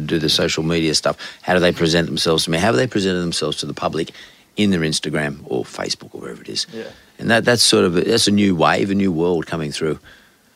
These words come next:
Speaker 1: You guys
Speaker 2: That's,
Speaker 1: have picked
Speaker 2: that's,
Speaker 1: it.
Speaker 2: that's something that I, I remember when I was at Kaplan Markets, we go do those Kaplan compliance tra-, online courses every couple of months.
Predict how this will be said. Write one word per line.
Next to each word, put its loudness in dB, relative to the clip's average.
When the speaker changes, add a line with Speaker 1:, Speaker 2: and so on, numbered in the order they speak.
Speaker 1:
You 0
guys 4
Speaker 2:
That's, 4
Speaker 1:
have -4
picked 2
Speaker 2:
that's, 4
Speaker 1:
it. 2
Speaker 2:
that's 2
something 4
that 6
I, 8
I 6
remember 4
when 4
I 4
was 0
at -12
Kaplan -4
Markets, 0
we -4
go 0
do 0
those 4
Kaplan -2
compliance 0
tra-, -2
online 2
courses 2
every 0
couple -6
of -4
months. -4